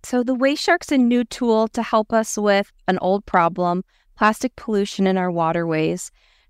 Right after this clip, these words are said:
Through just a remote control, we can maneuver this Waste Shark to hotspots where plastic's collecting in the river to remove it, to categorize it, and learn more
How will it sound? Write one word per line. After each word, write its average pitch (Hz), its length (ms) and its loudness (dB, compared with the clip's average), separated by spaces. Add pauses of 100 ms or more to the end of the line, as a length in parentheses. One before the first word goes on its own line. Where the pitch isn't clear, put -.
Through 247 160 0
just 254 480 2
a 220 100 2
remote 208 520 0
control, 220 680 0 (380)
we 247 200 2
can 302 220 0
maneuver 254 640 2 (120)
this 208 220 -4
Waste 214 300 0
Shark 202 460 -2
to 233 260 -2
hotspots - 880 -2
where 202 320 0
plastic's - 600 -2
collecting 233 760 -2
in 214 220 0
the 208 100 0
river 254 440 0 (440)
to 240 120 0
remove 285 520 2
it, 302 280 2 (340)
to 233 60 -10 (100)
categorize 262 840 2
it, 254 180 0 (120)
and 233 260 0
learn 269 340 2
more 240 300 2